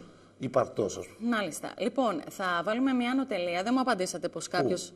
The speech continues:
Speaker 2: ε, βάζουμε μια ανωτελεία στη συζήτησή μας, γιατί πάμε σε μια μικρή διακοπή. Θα επιστρέψουμε. Έχουμε πολλά να πούμε.
Speaker 1: Ναι,
Speaker 2: Μην,
Speaker 1: ναι, ναι.
Speaker 2: δεν σας αφήνω έτσι. Λοιπόν,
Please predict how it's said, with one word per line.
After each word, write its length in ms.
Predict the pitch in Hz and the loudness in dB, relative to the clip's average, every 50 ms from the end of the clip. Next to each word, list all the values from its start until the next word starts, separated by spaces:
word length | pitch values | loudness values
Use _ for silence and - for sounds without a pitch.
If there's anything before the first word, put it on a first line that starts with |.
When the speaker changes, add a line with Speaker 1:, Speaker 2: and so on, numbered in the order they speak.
| - - - - - - | -20 -20 -20 -20 -16 -6
Speaker 2:
ε, 80 | - | 0
βάζουμε 320 | 175 214 226 233 277 262 240 | 4 4 4 4 4 2 2
μια 140 | 247 262 269 | 4 4 4
ανωτελεία 340 | 277 311 285 254 220 269 302 | 4 2 2 2 2 2 2
στη 80 | 294 - | 0 0
συζήτησή 380 | - 226 277 311 262 240 - 403 | -2 0 0 0 0 -2 -2 2
μας, 80 | 453 440 | 4 4
γιατί 180 | 403 339 320 | 4 4 2
πάμε 240 | - 320 311 311 311 | 2 2 4 4 4
σε 200 | 302 311 294 277 | 2 2 2 2
μια 160 | 269 269 262 254 | 4 2 2 2
μικρή 200 | 254 254 247 254 | 0 -2 -2 -2
διακοπή. 520 | 226 247 233 240 240 220 196 180 170 185 - | -2 -2 -2 -2 -4 -2 -2 -2 -2 -2 0
Θα 80 | 247 | 0
επιστρέψουμε. 560 | 208 - 240 - - 269 240 220 233 - 220 247 | 0 0 0 0 2 4 4 4 2 2 0 2
Έχουμε 180 | 254 285 294 | 4 4 6
πολλά 280 | 254 285 285 302 294 269 | 6 6 6 6 6 6
να 120 | 220 185 | 4 2
πούμε. 280 | - - 190 185 185 - | 0 -2 -2 -2 0 0
Speaker 1:
Ναι, 80 | - | 2
Speaker 2:
Μην, 80 | 240 269 | 2 2
Speaker 1:
ναι, 60 | 254 214 | 2 2
ναι. 60 | 254 | 2
Speaker 2:
δεν 100 | 294 320 | 2 2
σας 200 | - 330 - - | 2 2 2 2
αφήνω 280 | 202 202 - 190 185 | 0 -2 -2 -4 -2
έτσι. 240 | 190 185 185 185 - | -2 -2 -2 -2 -2
Λοιπόν, 420 | 247 240 247 226 262 262 226 180 | -2 -2 -2 0 0 0 0 0